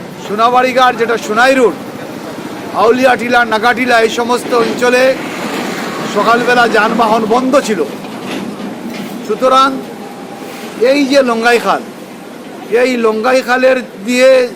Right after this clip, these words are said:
যে জল, সেই জল শুধু নিউ শিলচর এলাকার নয়, এটা কনকপুর থেকে, নাগাটিলা থেকে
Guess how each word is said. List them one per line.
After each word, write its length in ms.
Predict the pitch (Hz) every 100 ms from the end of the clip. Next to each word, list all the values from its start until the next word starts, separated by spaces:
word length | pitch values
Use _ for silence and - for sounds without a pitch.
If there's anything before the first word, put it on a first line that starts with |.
| - - - - - - - - - - - 214
যে 140 | 240
জল, 440 | 180 208 240 233 147 - - - - - - -
সেই 220 | 226 247 190
জল 380 | 214 233 262 254
শুধু 560 | - 226 233 277 262 240 - - - - - - - - - -
নিউ 220 | 180 262 254
শিলচর 420 | 240 254 269 254
এলাকার 420 | 247 247 254 240
নয়, 320 | 254 247 180 - - - - - - - - - - - -
এটা 460 | 220 269 262 247 - - - - - -
কনকপুর 540 | 220 262 269 - 269 -
থেকে, 280 | 254 214 240
নাগাটিলা 580 | 208 208 262 254 262 262
থেকে 480 | 247 214 247 226